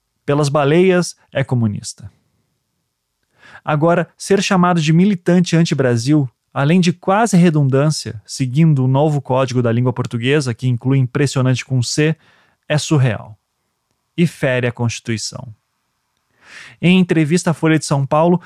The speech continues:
a professora de Escola de Direito do Brasil, Mônica Sapucaia Machado, especialista em direito administrativo, disse no dia três de fevereiro que,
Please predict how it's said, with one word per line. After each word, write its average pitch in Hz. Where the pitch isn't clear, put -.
a -
professora 180
de 170
Escola 156
de 147
Direito 139
do 131
Brasil, 127
Mônica 139
Sapucaia 120
Machado, 143
especialista 160
em 165
direito 151
administrativo, 147
disse 160
no 131
dia 135
três 175
de 165
fevereiro 139
que, 127